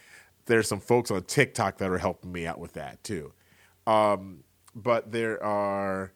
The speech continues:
uh, but the bullet journaling, uh, exercise, diet, um, and just learning what, uh, what helps with a dopamine, uh,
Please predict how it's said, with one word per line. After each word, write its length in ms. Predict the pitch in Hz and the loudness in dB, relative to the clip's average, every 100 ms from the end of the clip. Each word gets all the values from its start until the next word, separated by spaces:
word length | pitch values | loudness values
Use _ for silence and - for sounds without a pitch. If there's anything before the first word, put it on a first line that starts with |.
| _ _ _ _ - | _ _ _ _ -4
uh, 460 | 95 90 87 80 | -2 -2 -6 -10
but 300 | 90 104 95 - | -2 -2 -2 -10
the 380 | 55 95 107 101 | -20 -6 -2 -2
bullet 400 | 82 131 143 127 | 2 6 6 6
journaling, 840 | 135 135 135 139 135 135 135 127 - | 4 4 4 2 2 -2 -6 -8 -2
uh, 300 | 98 92 90 - | -2 -2 -4 0
exercise, 920 | 135 - 135 139 123 120 117 113 110 | 0 0 -2 0 0 0 0 -2 -4
diet, 760 | 98 98 131 131 127 123 120 - _ _ _ _ - | -10 0 4 6 4 0 -2 -8 _ _ _ _ -2
um, 520 | 104 101 95 92 90 _ - | 0 2 -2 -8 -16 _ 0
and 400 | 143 135 123 113 110 | 2 4 0 -4 -6
just 300 | 135 139 - | -4 -4 -4
learning 540 | 113 117 147 160 165 143 101 101 110 | -4 2 2 2 -2 -4 -8 -8 -2
what, 460 | 131 156 170 - - _ _ | 0 0 -4 -16 -20 _ _
uh, 440 | 117 110 107 101 101 _ _ _ _ - | 0 0 0 -4 -8 _ _ _ _ -16
what 260 | 104 127 143 | -2 0 2
helps 360 | 151 131 - | 0 -2 -4
with 200 | 113 117 - - | -6 -6 -6 -4
a 120 | 117 101 | 0 0
dopamine, 920 | 82 - 120 127 113 104 95 92 90 - _ _ _ - | -2 -2 -2 -2 -6 -6 -8 -10 -14 -20 _ _ _ -4
uh, 440 | 95 90 87 85 | -2 0 -2 -6